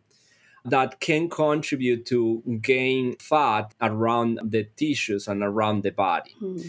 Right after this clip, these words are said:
Speaker 1: So among these are genetics. If you have parents or grandparents that have been obese, you're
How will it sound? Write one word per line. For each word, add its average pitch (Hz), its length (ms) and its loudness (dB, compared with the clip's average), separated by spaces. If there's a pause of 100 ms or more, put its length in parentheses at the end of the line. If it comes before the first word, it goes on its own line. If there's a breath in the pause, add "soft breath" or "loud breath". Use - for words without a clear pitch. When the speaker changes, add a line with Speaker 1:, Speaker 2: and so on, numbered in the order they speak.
(200 loud breath)
Speaker 1:
So 151 300 2
among 147 540 2
these 151 420 0
are 123 480 2
genetics. 120 1000 0
If 113 200 -2
you 131 180 0
have 131 560 2
parents 147 640 2
or 113 160 2
grandparents 131 920 0
that 107 200 2
have 117 260 0
been 113 240 0
obese, 123 480 -2
you're 123 180 0